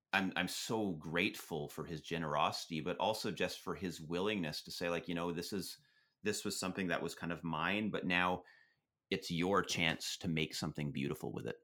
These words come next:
And I think it's a lovely way of looking at kind of art and tools that are also artistic, that perhaps we don't truly own them, that we're just kind of caretakers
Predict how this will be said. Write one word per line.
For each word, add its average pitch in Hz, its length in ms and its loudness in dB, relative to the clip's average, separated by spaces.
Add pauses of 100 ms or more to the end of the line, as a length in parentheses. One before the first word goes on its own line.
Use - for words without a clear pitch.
(440)
And 92 100 4
I 98 60 8
think 120 180 2
it's - 140 2
a 101 40 4
lovely 95 400 6
way 85 480 4 (300)
of 80 180 0
looking 90 520 2
at 67 320 2
kind 69 160 -4
of 69 160 -6 (520)
art 82 340 4 (200)
and 71 300 -2 (200)
tools 101 840 2
that 80 120 4
are 78 120 4
also 82 260 2
artistic, - 540 0
that 90 160 4 (400)
perhaps - 440 4
we 92 100 4
don't 85 200 2
truly 87 420 2
own 92 280 4
them, 76 220 2
that 76 140 0
we're 85 100 0
just - 200 0
kind 82 140 -2
of - 120 -6
caretakers - 920 -4